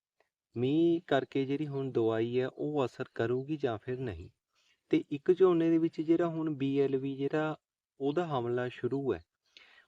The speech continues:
ਉਹਦੀਆਂ ਨਿਸ਼ਾਨੀਆਂ ਕੀ ਨੇ, ਆਪਾਂ ਇਸ ਵੀਡੀਓ ਦੇ ਵਿੱਚ ਆਪਾਂ ਸਾਰੀ ਗੱਲਬਾਤ ਤੁਹਾਨੂੰ ਅ-, ਅੱਜ ਦੱਸਾਂਗੇ। ਵੀਡੀਓ ਦੇ ਨਾਲ ਬਣੇ ਰਹੋ ਤੇ ਵੀਡੀਓ ਨੂੰ ਹੋਰ ਜ਼ਿਮੀਂਦਾਰ ਭਰਾਵਾਂ ਤੱਕ ਸ਼ੇਅਰ ਜ਼ਰੂਰ ਕਰ ਦਿਓ।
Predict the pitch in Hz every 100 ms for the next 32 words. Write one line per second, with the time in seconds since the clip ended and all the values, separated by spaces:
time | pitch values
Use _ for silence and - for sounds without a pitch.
0 | - 143 170 170 156 131 113 123 135 -
1 | 143 139 139 143 143 _ _ 123 - 135
2 | 135 - 127 135 160 160 143 - - -
3 | 127 - 139 156 185 175 147 143 139 139
4 | 135 131 131 127 127 - 113 113 107 107
5 | - 160 160 156 - _ _ - _ _
6 | - 135 143 175 175 170 156 139 120 127
7 | 165 160 160 156 156 143 139 156 151 151
8 | 131 127 131 131 127 127 123 123 147 127
9 | 117 117 123 - - 156 160 147 113 120
10 | - 120 104 90